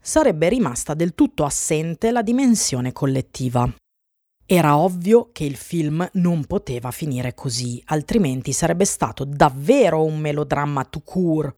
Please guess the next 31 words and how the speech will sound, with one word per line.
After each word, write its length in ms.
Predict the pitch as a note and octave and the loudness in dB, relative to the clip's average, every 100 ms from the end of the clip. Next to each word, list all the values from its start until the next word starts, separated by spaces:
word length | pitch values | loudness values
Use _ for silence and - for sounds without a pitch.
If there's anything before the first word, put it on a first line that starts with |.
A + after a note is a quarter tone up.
| _ - | _ -12
senza 560 | - A#3+ B3+ - F3 | 2 4 4 0 -4
cortocircuiti 1300 | - F3 - D#3 - D#3+ D3+ - F#3 G#3 - A3+ G#3 | -2 -2 0 -2 0 -2 -4 0 2 2 2 -2 0
tranne 340 | F#3 D#3+ D3+ | 0 0 0
uno 220 | D3+ E3 | -2 -2
spostamento 880 | D#3+ - G#3+ - A#3+ A#3+ D#3 B2+ C#3+ | -4 0 0 2 0 0 -2 -4 -2
valoriale 760 | C#3+ B3 D4+ F3 B2+ A2+ B2+ C#3 | 4 4 4 0 -2 -6 -6 -2
da 140 | F#3+ | -2
destra 500 | C3+ A#2+ - - D3 | -2 -8 -8 -6 -6
a 120 | F3 | -4
sinistra. 640 | D#3+ C3+ A#2 A2+ - - A#2+ - _ _ _ _ _ _ - | -4 -4 -8 -8 -8 -6 -6 -8 _ _ _ _ _ _ -4
Magari 440 | F3+ F3+ B3+ D#4 | -2 4 4 4
sarebbe 380 | - G#3+ F#3 E3+ | 0 0 0 -2
stato 320 | - A3 F#3+ | -2 -2 -2
un 100 | D#3 | -4
film 480 | - C4 D4 C#4+ A#3+ | -2 0 2 2 0
girato 460 | D#3+ D#3 F3 - | 0 2 2 0
da 80 | F3 | -2
un 100 | C#3 | -2
punto 300 | B2 E3+ D#3+ | -4 -4 -2
di 100 | C#3+ | -2
vista 320 | C#3+ F#3 - | -2 0 0
femminile, 800 | F3 G#3 G#3+ C4 E4+ C4+ E3 C#3+ | 2 4 6 4 4 2 2 0
su 200 | B2+ - | -2 -8
un 180 | C#3+ C#3 | -8 -4
tema 260 | E3+ D#3 D3 | 0 2 2
impegnato 800 | D3+ D3+ D3+ D3 F#3+ G3+ - C#3+ | 2 0 0 2 2 2 0 -6
come 240 | - C3+ | -4 -4
la 80 | C3 | -2
violenza 460 | C#3 C#3+ D3 - D#3 | 0 0 0 -2 -4
di 100 | F3 | 2
genere, 560 | A3+ E3+ C3+ B2+ B2+ | 4 4 -2 -6 -10